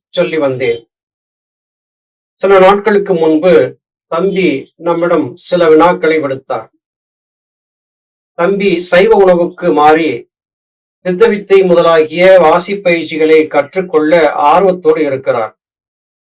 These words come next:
அவர் அவருடைய உறவினர் ஒருவரிடம் பேசிய போது, சாத்வீக உணவுகளை உட்கொள்பவர்கள்தான் நற்குணம் கொண்டவர்களாக, நல்லவர்களாக இருப்பார்கள்,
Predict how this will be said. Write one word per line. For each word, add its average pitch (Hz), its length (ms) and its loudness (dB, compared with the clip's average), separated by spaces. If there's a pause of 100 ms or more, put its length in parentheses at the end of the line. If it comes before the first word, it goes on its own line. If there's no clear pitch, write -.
(160)
அவர் 170 300 0
அவருடைய 156 640 0
உறவினர் 185 540 2
ஒருவரிடம் 160 560 -2
பேசிய 156 420 -6
போது, 135 520 -4 (680)
சாத்வீக 196 600 0
உணவுகளை 175 480 2
உட்கொள்பவர்கள்தான் 151 1120 0 (640)
நற்குணம் 180 560 0
கொண்டவர்களாக, 156 800 2
நல்லவர்களாக 160 760 2
இருப்பார்கள், 151 840 -2